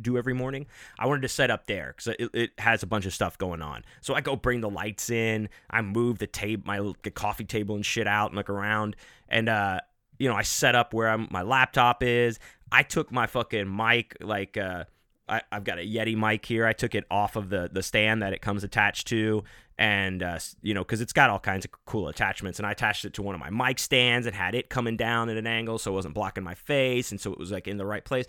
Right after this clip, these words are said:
And then I'm, like, getting up and down,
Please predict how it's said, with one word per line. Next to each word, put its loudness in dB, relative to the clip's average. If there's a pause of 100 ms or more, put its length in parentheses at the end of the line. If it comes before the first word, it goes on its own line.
(920)
And 2
then 2
I'm, 6
like, 0 (120)
getting 0
up -2
and 0
down, 2